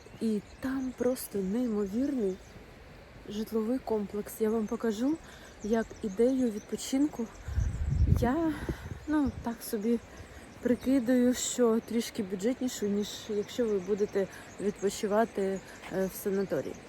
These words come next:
Якщо ви там не винаймаєте житло, наскільки я розумію, видається від шлагбауму ключик. І тут також є по пропускам водичку пити.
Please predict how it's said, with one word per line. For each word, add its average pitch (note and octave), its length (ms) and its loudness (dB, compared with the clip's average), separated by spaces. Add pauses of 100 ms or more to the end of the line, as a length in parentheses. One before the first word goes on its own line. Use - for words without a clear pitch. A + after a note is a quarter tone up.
(160)
Якщо B3 320 -2
ви A#3 240 -2
там A3 300 -2
не A3 60 -2
винаймаєте A3+ 680 -2
житло, C#4+ 300 -6
наскільки A#3 480 -6
я G#3+ 80 -4
розумію, A#3 720 -4
видається G3+ 840 -4 (1600)
від G3 120 -2
шлагбауму E4 760 -2
ключик. C#4 440 -4 (500)
І D4 300 0
тут C#4+ 160 -6
також B3 540 -2
є A#3 360 -2 (760)
по G#3+ 340 0
пропускам A#3 800 0 (1700)
водичку C4 500 2 (100)
пити. F3+ 320 -2